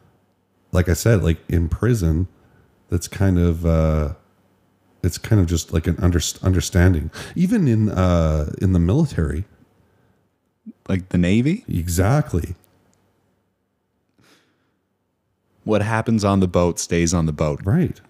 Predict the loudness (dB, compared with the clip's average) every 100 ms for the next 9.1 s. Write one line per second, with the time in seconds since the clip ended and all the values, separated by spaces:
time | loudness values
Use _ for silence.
0 | _ _ _ _ -2 0 2 0 -2 -2
1 | 2 2 2 2 2 -2 -2 0 2 0
2 | 0 -4 -8 -16 _ _ _ _ _ _
3 | _ _ _ _ _ _ _ _ -2 0
4 | 0 0 2 2 2 0 -2 0 -2 -2
5 | -6 -4 -2 -2 -2 0 2 4 2 0
6 | -2 0 2 2 2 -2 -4 -8 _ -20
7 | -20 -20 -6 -2 0 0 0 0 -2 -8
8 | -12 _ _ -8 -2 0 0 0 -2 -4
9 | -6